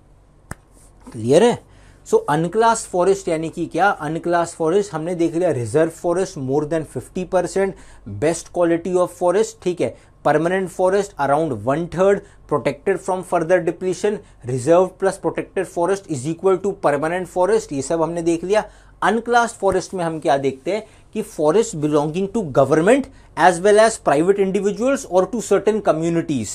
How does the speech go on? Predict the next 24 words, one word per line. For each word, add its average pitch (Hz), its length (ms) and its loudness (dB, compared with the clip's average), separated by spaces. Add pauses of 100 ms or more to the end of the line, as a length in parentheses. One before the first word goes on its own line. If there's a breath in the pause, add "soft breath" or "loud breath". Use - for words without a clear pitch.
(340 soft breath)
these 196 220 -2 (100)
forests 165 320 2
are 160 180 4
known 139 240 -2
as, 233 180 2 (440 soft breath)
where 175 240 0
the 196 100 -4
ownership 170 440 -2 (120)
belongs 156 400 0
to 180 120 -4
government 160 580 0
and 156 380 -6
private 151 240 -2
individuals 156 640 -4
or 151 120 -2 (100)
certain 151 300 -6
communities 143 500 -4
as 117 180 -6
well, 233 220 0 (380 loud breath)
these 175 200 -4 (140)
forests 147 320 0
are 147 120 4
known 131 220 0
as 233 160 2